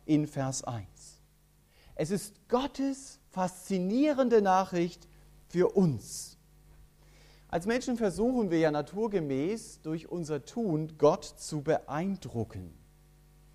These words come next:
Aber so werden wir es nie schaffen, eine tiefe Beziehung zu Gott zu bekommen. Denn so perfekt kann ich gar nicht werden, dass Gott mir die Hand reichen kann und sagen kann: „Gratuliere,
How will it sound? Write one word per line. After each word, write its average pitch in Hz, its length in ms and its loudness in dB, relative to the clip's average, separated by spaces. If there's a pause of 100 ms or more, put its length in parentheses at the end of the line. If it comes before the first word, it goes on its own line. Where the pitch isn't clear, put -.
(480)
Aber 156 160 0
so 196 160 0
werden 196 160 2
wir 165 80 -4
es 160 100 -8
nie 214 160 -4
schaffen, - 460 -12
eine 120 480 -6 (360)
tiefe 214 280 -4
Beziehung 170 580 -6
zu 151 140 -6
Gott 139 240 6
zu - 300 -10
bekommen. 190 560 4 (800)
Denn 165 120 4
so 190 160 6
perfekt 208 480 0
kann 180 200 -6
ich 165 160 -6
gar 147 160 -4
nicht 120 260 -8
werden, 170 640 4 (560)
dass - 260 0
Gott 233 240 4
mir 202 140 0
die 143 120 -4
Hand 247 380 -2
reichen 117 380 2
kann 131 260 -4
und 147 140 -6
sagen 196 420 2
kann: 139 300 -4
„Gratuliere, 220 800 2